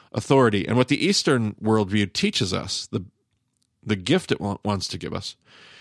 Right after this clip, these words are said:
is to hold all of this with much more open hands, learning how to ask better questions, stop pursuing the answers,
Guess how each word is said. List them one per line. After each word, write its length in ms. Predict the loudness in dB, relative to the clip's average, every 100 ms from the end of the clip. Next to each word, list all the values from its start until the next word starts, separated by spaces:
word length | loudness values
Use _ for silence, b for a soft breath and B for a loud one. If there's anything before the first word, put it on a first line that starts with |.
| B B
is 180 | -2 2
to 120 | 0
hold 500 | 2 4 6 4 2 0
all 200 | 2 4
of 120 | 2
this 180 | 0 0
with 140 | -2
much 260 | -2 -2 -4
more 240 | -2 -2 -2 0
open 340 | 2 2 0
hands, 800 | 0 -2 0 0 -2 -6 -8 -10 b b b b b
learning 380 | 2 4 4 4
how 100 | 2
to 180 | 2 0
ask 300 | -2 -2 0
better 240 | 2 0
questions, 1120 | -2 -2 -2 0 0 0 -2 -4 -6 -8 -12 b b b b b
stop 440 | -2 2 2 2
pursuing 580 | 0 0 2 4 4 2
the 140 | 0 _ -2
answers, 1080 | 0 0 0 2 2 2 0 -2 -4 -6